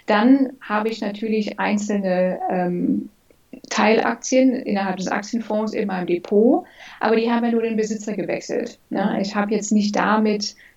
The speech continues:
Speaker 1: neue Investitionen tätigen können. Erst bei einer Kapitalerhöhung von der Aktiengesellschaft fließt tatsächlich neues Geld, was wieder die,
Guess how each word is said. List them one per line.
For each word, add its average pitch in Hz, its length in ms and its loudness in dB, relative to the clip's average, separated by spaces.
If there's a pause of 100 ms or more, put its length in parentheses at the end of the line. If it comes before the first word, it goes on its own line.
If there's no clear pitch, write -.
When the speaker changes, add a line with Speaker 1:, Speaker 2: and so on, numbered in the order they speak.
Speaker 1:
neue 220 300 6
Investitionen 208 760 2
tätigen 233 480 4
können. 233 400 4
Erst 202 320 -2
bei 214 60 -2
einer 190 160 -2
Kapitalerhöhung 208 1000 0
von 208 140 -2
der 202 120 -2
Aktiengesellschaft 202 800 0
fließt 240 540 6
tatsächlich 202 640 -2
neues 185 320 0
Geld, 202 460 6
was 202 280 -2
wieder 208 260 2
die, 196 160 0